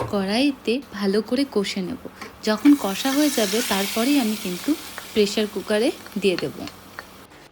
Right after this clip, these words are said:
এইভাবে মাংস রান্না করলে কিন্তু দারুণই খেতে লাগে। যখন কাঁচা পেঁয়াজ রসুনের গন্ধটা চলে যাবে, তারপরে এতে আমি কিন্তু ভেজে রাখা পেঁয়াজ বা বেরেস্তা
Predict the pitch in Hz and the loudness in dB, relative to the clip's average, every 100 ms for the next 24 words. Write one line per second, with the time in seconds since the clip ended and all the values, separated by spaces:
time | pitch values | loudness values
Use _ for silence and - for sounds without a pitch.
0 | _ - - - - - 226 233 294 247 | _ -20 -20 -20 -8 0 0 2 2 4
1 | 262 202 202 254 240 240 247 208 196 202 | 4 4 0 -2 -2 0 0 -2 -4 -4
2 | 185 240 214 175 170 190 226 - 190 - | -4 -4 -4 -4 -4 -4 -4 -4 -10 -10
3 | - - - - - - - - - 240 | -12 -14 -16 -20 -20 -20 -20 -10 -2 0
4 | 240 285 269 254 214 214 254 247 - 214 | 0 2 2 2 0 -2 -2 -4 -2 -2
5 | 226 233 240 254 254 233 214 214 220 254 | 0 0 0 2 2 2 0 -2 -2 -4
6 | 254 226 214 247 277 220 294 - - 202 | -2 -2 0 0 0 0 -4 -8 -10 -4
7 | 208 202 269 294 220 208 233 226 220 214 | -4 0 2 4 2 0 0 -2 -2 -2
8 | 240 208 196 185 240 220 - 226 - 247 | -2 -2 -2 0 -2 -4 -6 -8 0 0
9 | 220 214 - 220 185 190 185 247 - 202 | 2 -2 -2 -2 -2 -2 0 -2 -4 -8